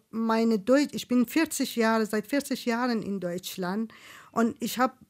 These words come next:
unheimlich viele deutsche Freunde, Kollegen, Mitarbeiter, also viele. Und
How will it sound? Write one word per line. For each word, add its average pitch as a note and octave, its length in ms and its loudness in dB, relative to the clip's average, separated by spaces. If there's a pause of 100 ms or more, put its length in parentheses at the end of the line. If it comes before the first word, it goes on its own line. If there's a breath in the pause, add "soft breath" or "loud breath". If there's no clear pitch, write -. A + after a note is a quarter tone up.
unheimlich B3+ 680 2
viele B3 580 2 (420)
deutsche A3 680 4
Freunde, G#3+ 960 0
Kollegen, G#3+ 1000 2 (320)
Mitarbeiter, G#3+ 880 2
also G3 280 -2
viele. C4 520 4 (540 loud breath)
Und A#3+ 260 2